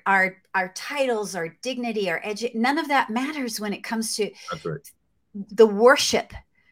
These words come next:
Speaker 1: of our, of our Savior who's done so much for us. And so I know that we're,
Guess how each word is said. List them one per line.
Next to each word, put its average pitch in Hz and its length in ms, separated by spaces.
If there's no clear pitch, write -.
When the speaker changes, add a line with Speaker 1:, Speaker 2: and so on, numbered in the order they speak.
Speaker 1:
of 196 160
our, 185 360
of 190 160
our 175 140
Savior 214 440
who's 175 280
done 196 200
so 185 180
much 175 360
for - 180
us. 165 260
And 190 140
so 196 420
I 208 120
know 220 180
that 214 180
we're, 202 300